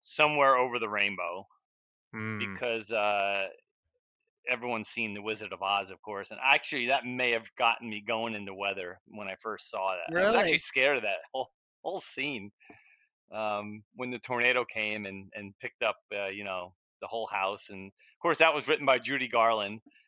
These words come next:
Speaker 1: who, uh, who was in The Wizard of Oz. So, you know, definitely
Speaker 2: Oh,
Speaker 1: a
Speaker 2: she
Speaker 1: shout
Speaker 2: wrote
Speaker 1: out.
Speaker 2: it. Okay.
Speaker 1: She
Speaker 2: I did,
Speaker 1: wrote
Speaker 2: I
Speaker 1: it,
Speaker 2: didn't, I
Speaker 1: yeah.
Speaker 2: didn't know she wrote it. I thought she just sung it.
Speaker 1: No, I think she wrote it too. But again, it wasn't really the weather song, but the tornado,
Speaker 2: Well,
Speaker 1: you know,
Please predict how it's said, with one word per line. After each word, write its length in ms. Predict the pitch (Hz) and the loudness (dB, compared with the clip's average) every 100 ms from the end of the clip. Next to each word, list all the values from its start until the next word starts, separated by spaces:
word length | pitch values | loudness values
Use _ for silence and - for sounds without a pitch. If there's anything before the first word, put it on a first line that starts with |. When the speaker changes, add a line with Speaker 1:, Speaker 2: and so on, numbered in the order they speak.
| _ | _
Speaker 1:
who, 200 | 120 120 | -6 -2
uh, 220 | 107 107 101 | 0 0 0
who 100 | 123 | -6
was 160 | 107 | -6
in 120 | 117 107 | -6 -6
The 80 | |
Wizard 300 | 98 98 101 | -6 -8 -8
of 100 | 90 | -6
Oz. 340 | 92 92 92 - | -2 0 -2 -6
So, 320 | 95 92 90 67 | -8 -8 -8 -10
you 80 | 107 | -10
know, 120 | 95 | -6
definitely 320 | 113 - - | -6 -6 -4
Speaker 2:
Oh, 20 | |
Speaker 1:
a 40 | 147 | -2
Speaker 2:
she 200 | - 180 | 2 4
Speaker 1:
shout 100 | 143 | 8
Speaker 2:
wrote 200 | 190 139 | 8 8
Speaker 1:
out. 60 | |
Speaker 2:
it. 60 | - _ - | 4 _ -4
Okay. 360 | 170 - 98 98 | -4 0 0 0
Speaker 1:
She 120 | 131 | 2
Speaker 2:
I 40 | 143 | 6
did, 80 | 151 | 8
Speaker 1:
wrote 60 | |
Speaker 2:
I 60 | 143 | 8
Speaker 1:
it, 20 | 165 | 6
Speaker 2:
didn't, 80 | 131 | 4
I 20 | |
Speaker 1:
yeah. 100 | 139 | 4
Speaker 2:
didn't 120 | 175 | 6
know 120 | 160 196 | 4 2
she 180 | - | 2
wrote 240 | 107 107 104 | 2 4 6
it. 40 | |
I 80 | 104 | 6
thought 180 | 127 117 | 4 0
she 80 | - | -2
just 160 | 120 | -6
sung 200 | - 123 | -4 -4
it. 100 | 92 - _ _ - | -4 -10 _ _ -12
Speaker 1:
No, 120 | 123 135 | -6 -2
I 300 | 135 139 131 | 0 0 -2
think 140 | 143 | -6
she 160 | - 135 | -10 -6
wrote 240 | 127 131 | -2 -2
it 100 | 123 | -4
too. 220 | - 123 113 | -6 -6 0
But 160 | 139 | 2
again, 300 | 160 160 156 | 4 6 6
it 100 | 156 | 6
wasn't 360 | 180 214 160 123 135 | 6 6 4 -6 -2
really 200 | 139 117 | 0 0
the 100 | 113 | 2
weather 280 | 117 110 104 | 2 2 -2
song, 420 | - 120 101 101 | 0 0 0 -2
but 140 | 107 - | -4 -4
the 120 | 120 113 - | -8 -10 -6
tornado, 580 | 135 123 120 113 104 98 _ | -2 2 4 4 2 0 _
Speaker 2:
Well, 220 | 262 240 110 | 6 8 6
Speaker 1:
you 80 | 107 | 0
know, 160 | 101 | -4